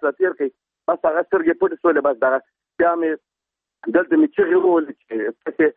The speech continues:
یو موټر راولي. خلک خو د دې څخه ځکه موټر دې، آه، ساحې ته ژر نه راولي چې، آه، څوک نه نږدې کېږي چې بله چاودنه شي، ونه شي. ځکه دلته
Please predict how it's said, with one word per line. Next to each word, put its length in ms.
یو 140
موټر 420
راولي. 300
خلک 280
خو 120
د 140
دې 80
څخه 160
ځکه 400
موټر 300
دې، 60
آه، 240
ساحې 300
ته 60
ژر 140
نه 140
راولي 340
چې، 180
آه، 360
څوک 200
نه 100
نږدې 320
کېږي 200
چې 160
بله 140
چاودنه 400
شي، 140
ونه 320
شي. 80
ځکه 240
دلته 260